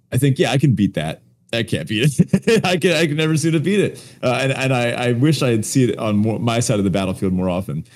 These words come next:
I don't know. No one passes the good stuff. No one's, I don't know how my opponents wind up with, like, three Inspiring Overseers in their deck. What, do they open one in each of their packs that they, they, like, pack one from? Like,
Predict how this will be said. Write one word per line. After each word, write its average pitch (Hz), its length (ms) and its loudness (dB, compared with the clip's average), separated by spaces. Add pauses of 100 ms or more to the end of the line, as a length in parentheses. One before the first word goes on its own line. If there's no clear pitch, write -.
(120)
I - 80 -6
don't 170 80 2
know. 190 160 2
No 117 220 2
one 175 120 2
passes 143 460 2
the 123 80 2
good 135 240 0
stuff. 90 280 -2
No 104 100 0
one's, 139 220 0 (280)
I - 80 -6
don't 226 100 -2
know 226 60 0
how 185 140 2
my 170 100 2
opponents 151 380 2
wind 120 160 2
up 120 100 0
with, 113 140 -6
like, 98 200 0 (220)
three 131 260 4
Inspiring 110 540 0
Overseers 98 480 0
in 90 80 0
their 85 100 0
deck. 80 300 -4 (160)
What, 143 100 0
do 135 40 2
they 110 120 0
open 139 320 4
one 123 260 2
in 127 120 -2
each 120 160 2
of 143 80 2
their 120 100 2
packs 110 380 -2
that 147 60 0
they, 139 280 0
they, 135 200 0
like, 123 280 -4
pack 127 240 -2
one 139 200 0
from? 160 340 -2
Like, 98 320 -4